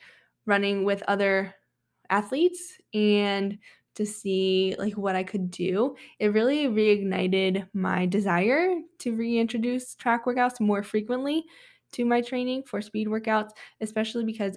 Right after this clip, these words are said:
I do still have my five K goal. Some of y'all know this was supposed to be the year of the five Ks, and it turned into the year of the ten Ks,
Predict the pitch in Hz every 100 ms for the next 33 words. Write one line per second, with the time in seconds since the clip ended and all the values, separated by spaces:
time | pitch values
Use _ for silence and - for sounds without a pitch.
0 | - 214 214 311 403 - 403 254 285 277
1 | 247 240 220 226 226 180 180 135 104 -
2 | _ _ - _ _ _ _ _ _ -
3 | - - 247 381 392 349 285 262 190 214
4 | 247 240 233 233 240 220 208 226 220 214
5 | 220 208 202 180 - 180 - 180 202 214
6 | 220 226 254 262 262 302 311 285 302 311
7 | 262 240 208 190 208